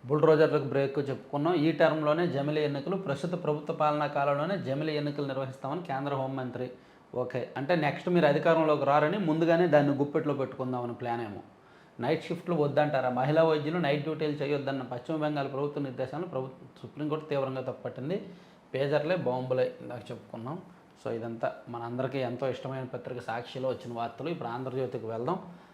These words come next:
ఆంధ్రజ్యోతిలో చూసుకుంటే ఇది చెప్పుకున్నాం, ఇది చెప్పుకున్నాం. ఆ, సముద్ర మార్గాన్ని జంప్, వాడ ఎక్కి ఉడాయించిన వెంకటరెడ్డి.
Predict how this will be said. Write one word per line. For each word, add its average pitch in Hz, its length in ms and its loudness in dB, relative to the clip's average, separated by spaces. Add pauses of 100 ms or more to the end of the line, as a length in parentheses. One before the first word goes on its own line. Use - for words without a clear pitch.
(200)
ఆంధ్రజ్యోతిలో 139 600 0
చూసుకుంటే 131 1080 -4
ఇది 143 280 -2
చెప్పుకున్నాం, 151 520 0 (180)
ఇది 135 160 -4
చెప్పుకున్నాం. 139 600 -4
ఆ, 123 220 0 (100)
సముద్ర 220 320 8
మార్గాన్ని 208 520 6
జంప్, 165 300 6 (500)
వాడ 170 300 12
ఎక్కి 220 340 8
ఉడాయించిన 214 540 10
వెంకటరెడ్డి. 170 600 4